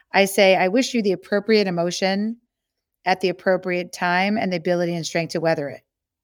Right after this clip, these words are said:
Now, what's so beautiful about having a life philosophy like that is we understand that a lot of what we're gonna feel, the top two words in my word cloud now over ten years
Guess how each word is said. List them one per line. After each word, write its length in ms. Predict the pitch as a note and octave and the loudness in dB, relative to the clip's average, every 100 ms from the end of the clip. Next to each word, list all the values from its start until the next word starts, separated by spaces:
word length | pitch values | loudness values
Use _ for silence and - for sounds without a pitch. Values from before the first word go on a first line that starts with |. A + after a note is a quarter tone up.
| _ _ _ _ _ _ _ _ _ - | _ _ _ _ _ _ _ _ _ 2
Now, 120 | A3 | 4
what's 160 | A#3 A#3 | 6 4
so 120 | B3+ | 4
beautiful 380 | A#3+ D4+ D4+ C4 | 4 2 2 4
about 180 | A#3 G3+ | 6 6
having 280 | A3 G#3+ | 4 2
a 60 | F#3+ | 0
life 220 | F#3 F#3 | 0 0
philosophy 440 | F#3 E3+ E3+ - E3+ | 0 0 0 -4 -4
like 240 | D#3+ D3+ | -4 -2
that 380 | F#3 F#3+ D3+ - _ _ _ _ _ _ _ - | 0 0 -2 -10 _ _ _ _ _ _ _ -2
is 140 | A3 | 0
we 100 | A#3+ | 2
understand 500 | C4+ D4 - D#4+ C4 | 2 2 4 4 4
that 140 | G3 G3 | 2 2
a 40 | |
lot 240 | G3 G#3+ | 4 6
of 140 | A#3+ G#3+ | 4 4
what 140 | G#3+ | 0
we're 100 | G#3+ | 0
gonna 160 | G3+ G3 | 0 -2
feel, 460 | - A3 F#3+ F#3 | 2 2 2 0
the 100 | F#3+ | -4
top 280 | F#3 A3+ A3+ | -2 0 2
two 160 | - G#3+ | 0 0
words 240 | G3 G3 | 0 -2
in 60 | F#3+ | -2
my 100 | F3+ | -2
word 260 | F3 F#3+ | -2 -2
cloud 360 | F#3 F#3 F3 E3 | 0 2 2 0
now 340 | F3 E3+ E3+ | -2 0 0
over 160 | F3+ F3 | -2 -6
ten 260 | F3 F3+ F3+ | -4 -4 -2
years 520 | F3+ F3 E3+ - | -2 -2 -4 -10